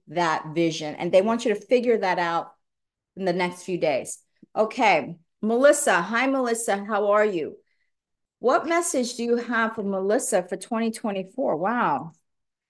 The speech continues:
That, that came out pretty quickly, Melissa, actually. Wow, fifty-seven.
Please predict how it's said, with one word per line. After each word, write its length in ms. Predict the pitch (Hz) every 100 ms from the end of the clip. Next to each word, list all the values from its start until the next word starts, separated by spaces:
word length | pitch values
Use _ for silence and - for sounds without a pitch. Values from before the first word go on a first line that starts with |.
| _ -
That, 300 | 254 - -
that 220 | 269 -
came 200 | 381 339
out 160 | 220
pretty 200 | - 208
quickly, 420 | - - 233 - 160
Melissa, 460 | 151 143 151 -
actually. 640 | 139 147 156 - 123 123 165 _ _ _ -
Wow, 420 | 175 214 208 165
fifty-seven. 1000 | - 233 - 233 - 214 214 185 147